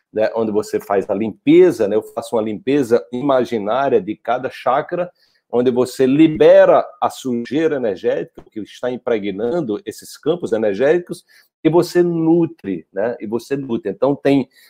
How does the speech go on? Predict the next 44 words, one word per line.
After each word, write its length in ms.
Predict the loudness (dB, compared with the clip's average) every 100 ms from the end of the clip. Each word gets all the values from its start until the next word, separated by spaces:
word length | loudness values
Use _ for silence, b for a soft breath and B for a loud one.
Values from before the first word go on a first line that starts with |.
| -2
é, 220 | 2 4
é, 40 | 2
tem 240 | 2 2 4
mantras, 720 | 4 4 2 0 0 -2 -10
né? 220 | -4 -2
No 160 | -2 0
consultório 640 | 0 0 -2 2 2 0
quântico, 340 | 2 2 2
que 60 | 0
é 40 |
um 80 | 0
outro 240 | 2 -2 0
programa 440 | -2 -2 -4 -4
meu, 320 | 0 -2 -2 _ _ _
nós 280 | -2 -2 0
temos 260 | -2 -2
um 100 | -4
mantra 360 | -4 -4 -2 -4
também 340 | -6 -6 -6
para 220 | -4 -8 -8
cada 320 | -4 -2 -2
chakra, 420 | -4 -4 -4 -4
onde 140 | -4
a 20 | -4
gente 240 | -6 -6
vai 140 | -8
fazendo, 580 | -4 -4 -4 -6 -6 -8 _ b b -10
onde 160 | -2
a 60 | -2
gente 220 | -2 -6
vai 100 | -8
fazendo 340 | -6 -6 -4 -4
a 20 |
limpeza. 440 | -4 -6 -10 -10
Então, 200 | -10 -4
eu 40 | 0
recomendo 460 | 2 2 4 2
pra 140 | 0 -2
vocês, 560 | -2 2 2 2 -6 _ _ _ _ _ _ -10
eu 140 | -4
recom-, 380 | -2 0 0 -2
eu, 240 | 0 0 2
é, 360 | 2 2 2 0
é, 200 | 0